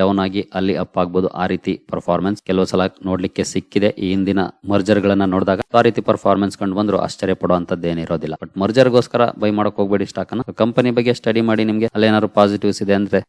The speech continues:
ಖಂಡಿತ ಡಿಸೈಡ್ ಮಾಡ್ಬೋದು. ತುಂಬಾ ಜನ ಸ್ಟಾಕ್ ಪ್ರೈಸ್ ಕಡಿಮೆ ಇದೆ ಅನ್ನೋ ಕಾರಣಕ್ಕೆ ಬೈ ಮಾಡ್ತಾರೆ. ಖಂಡಿತ ಸ್ಟಾಕ್ ಪ್ರೈಸ್ ನೋಡಿ ಯಾವತ್ತೂ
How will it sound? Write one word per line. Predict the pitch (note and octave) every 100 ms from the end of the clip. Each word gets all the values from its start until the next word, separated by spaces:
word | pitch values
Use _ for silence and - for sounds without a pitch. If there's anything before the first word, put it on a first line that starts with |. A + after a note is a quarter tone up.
| G2+
ಖಂಡಿತ | F2+ F2 F2+ - - _ _ F#2
ಡಿಸೈಡ್ | F#2+ - F2+ F2+ F2
ಮಾಡ್ಬೋದು. | D#2+ D2 D2+ -
ತುಂಬಾ | B2 B2+
ಜನ | B2+ B2 -
ಸ್ಟಾಕ್ | G2 G2+ B2
ಪ್ರೈಸ್ | A#2 -
ಕಡಿಮೆ | F#2 G2 A#2+ A#2+
ಇದೆ | A#2
ಅನ್ನೋ | A2+ G#2
ಕಾರಣಕ್ಕೆ | G#2+ A2+ - -
ಬೈ | G2+ G2
ಮಾಡ್ತಾರೆ. | F#2 G#2+ B2+ _ _ -
ಖಂಡಿತ | G2 G#2 G#2+ -
ಸ್ಟಾಕ್ | F2+ F2+ -
ಪ್ರೈಸ್ | G#2 G2+ G2+
ನೋಡಿ | G2+ F#2
ಯಾವತ್ತೂ | F#2 G#2 -